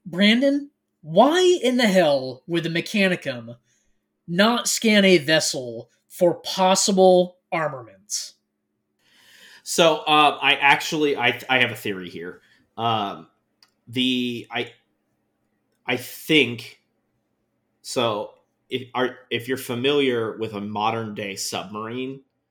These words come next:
Speaker 2: they run based off of a nuclear reactor. So what I think is if they picked up a nuclear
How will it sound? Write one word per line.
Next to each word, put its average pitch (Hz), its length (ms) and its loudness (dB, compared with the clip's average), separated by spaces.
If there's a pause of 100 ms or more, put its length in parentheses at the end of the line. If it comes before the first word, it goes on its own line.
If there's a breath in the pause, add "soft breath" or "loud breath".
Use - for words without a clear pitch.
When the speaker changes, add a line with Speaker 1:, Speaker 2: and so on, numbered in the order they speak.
(400)
Speaker 2:
they 117 140 -2
run 113 340 -2
based 107 240 -2
off 110 160 -4
of 101 100 -8
a 104 80 -4
nuclear 101 540 -10
reactor. 80 680 -18 (840)
So - 220 -4
what 123 200 -4
I 143 300 2
think - 840 -4 (280)
is 117 220 -10
if 135 220 0
they 120 140 0 (100)
picked - 420 -6
up 131 240 0
a 123 160 -2
nuclear 113 920 -4